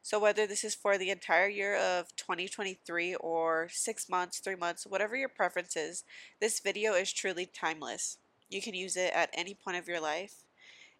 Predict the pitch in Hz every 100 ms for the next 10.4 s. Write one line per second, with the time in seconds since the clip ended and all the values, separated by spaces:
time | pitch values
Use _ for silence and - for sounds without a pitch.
0 | - 180 185 - 240 208 190 202 226 247
1 | 208 180 - 185 185 - 175 165 160 170
2 | - - 180 170 175 180 156 185 220 -
3 | 170 165 175 - - 180 160 160 160 160
4 | 147 143 - - - 165 180 233 349 165
5 | - - - _ _ _ _ _ _ _
6 | _ _ _ - 226 226 - 226 226 233
7 | 269 320 330 - - 196 196 - - 196
8 | 180 208 240 226 185 170 170 151 175 -
9 | - _ - 196 202 202 202 202 - _
10 | 190 185 240 262